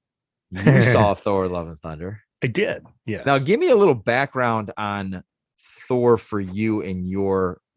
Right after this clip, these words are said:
Speaker 2: Greg
Speaker 1: Oh.
Speaker 2: Thor. Like
Speaker 1: Okay.
Speaker 2: Greg's Thor.
Speaker 1: Uh,
Speaker 2: Yeah.
Speaker 1: Thor is w-, w-, in my top three of Marvel characters.
Speaker 2: From the time
Speaker 1: Then
Speaker 2: you were, like, eight.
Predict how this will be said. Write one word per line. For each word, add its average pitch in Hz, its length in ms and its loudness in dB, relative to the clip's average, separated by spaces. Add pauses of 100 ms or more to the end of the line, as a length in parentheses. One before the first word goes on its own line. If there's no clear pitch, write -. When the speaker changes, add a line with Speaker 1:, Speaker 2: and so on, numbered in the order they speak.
(180)
Speaker 2:
Greg 117 340 2
Speaker 1:
Oh. 180 380 4 (120)
Speaker 2:
Thor. 80 400 -8 (760)
Like 90 140 -6
Speaker 1:
Okay. 131 200 4
Speaker 2:
Greg's 98 240 -4
Thor. 131 120 -2
Speaker 1:
Uh, 104 480 0 (180)
Speaker 2:
Yeah. 71 220 -12 (340)
Speaker 1:
Thor 185 640 2 (880)
is 110 1120 0 (1200)
w-, 151 240 -6
w-, 131 240 -8
in 160 140 4
my 135 180 2
top 117 380 -4
three 110 300 -6
of 92 140 -8
Marvel 90 640 -6 (200)
characters. - 720 -10 (200)
Speaker 2:
From 123 220 -2
the 117 100 2
time 110 240 0
Speaker 1:
Then 107 60 -8
Speaker 2:
you 101 80 -4
were, 107 100 0
like, 95 340 -4
eight. 80 320 -16